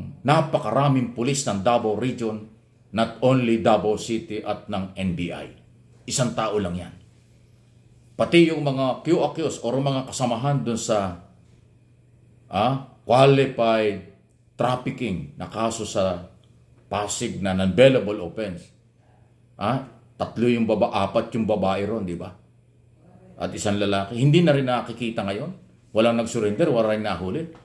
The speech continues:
Totally, wala nang nahuli sa kanila. Nung warrant of arrest galing sa Davao, may nahuli at may volunteer at sumurrender. Ay, yung warrant of arrest galing sa, ah, R T C sa Pasig,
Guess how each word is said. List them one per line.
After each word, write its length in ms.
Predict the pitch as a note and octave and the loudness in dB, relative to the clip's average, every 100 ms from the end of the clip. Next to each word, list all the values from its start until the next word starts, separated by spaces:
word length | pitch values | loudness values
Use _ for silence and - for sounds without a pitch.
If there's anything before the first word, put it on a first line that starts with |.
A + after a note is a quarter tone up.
| _ | _
Totally, 400 | - C#3 C3+ C#3 | 0 0 2 2
wala 240 | F3 C3 B2 | 2 2 2
nang 160 | B2 | 0
nahuli 400 | A#2 G2 A2+ D3 | -4 -2 -2 -2
sa 160 | C#3+ - | -2 -6
kanila. 240 | A2 G#2 C3+ - - _ _ _ _ _ A2 | -6 -6 -10 -16 -20 _ _ _ _ _ -4
Nung 300 | A2+ C3 B2 | 0 2 6
warrant 320 | C3 C#3 - | 6 4 0
of 160 | C3+ | -4
arrest 320 | B2+ B2+ B2+ C3 | -2 -4 -4 -4
galing 240 | B2+ B2+ | -4 -4
sa 100 | A#2+ | -4
Davao, 540 | C#3 D#3+ G#2+ C3 C#3+ - - _ G2+ | -4 -2 -2 -4 -6 -12 -20 _ -2
may 160 | A#2 | 0
nahuli 480 | A#2 A2+ E3 C#3 A2+ | 0 2 2 2 0
at 240 | B2+ - | -2 -4
may 80 | B2+ | -4
volunteer 760 | A2 A#2+ A#2 G2+ D3+ C3+ - - | 0 0 0 -2 -2 -4 -8 -14
at 80 | G2 | -12
sumurrender. 880 | A2+ A2 G#2+ G#2+ D3+ - - - _ A#2+ | -6 -2 -2 -2 -4 -8 -12 -20 _ 2
Ay, 160 | C#3 | 4
yung 80 | B2 | 6
warrant 260 | B2+ C3 B2+ | 4 4 -2
of 80 | - | -6
arrest 320 | B2+ E3 - | -6 -6 -2
galing 240 | A#2+ A#2 A2+ | 0 0 -2
sa, 160 | G#2+ | -2
ah, 400 | A2+ A2 G#2 G#2 - - - | 0 0 0 -4 -10 -20 -4
R 240 | A2 - | -4 -2
T 160 | C3 A2+ | -4 -4
C 160 | A#2 | -6
sa 240 | G2 G#2+ G2 | -2 -2 0
Pasig, 400 | E3+ - G#2 | -2 -2 -6